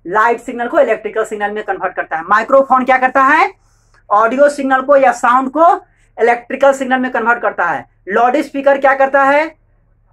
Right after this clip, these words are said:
जो आपको sound box जो होता है loud speaker,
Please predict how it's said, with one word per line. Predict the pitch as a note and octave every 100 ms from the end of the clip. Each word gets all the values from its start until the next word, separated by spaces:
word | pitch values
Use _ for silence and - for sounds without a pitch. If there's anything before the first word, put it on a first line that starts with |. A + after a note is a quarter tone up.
| _
जो | D3+ A3+
आपको | C#4 C#4 A3 A3 D4+ D#4+
sound | - A#3+ A#3+ C4
box | B3 A#3+ -
जो | G#3+
होता | G#3+ F#3+
है | D#3 D3
loud | F#3+ A3
speaker, | A3+ A#3 G3 C#3+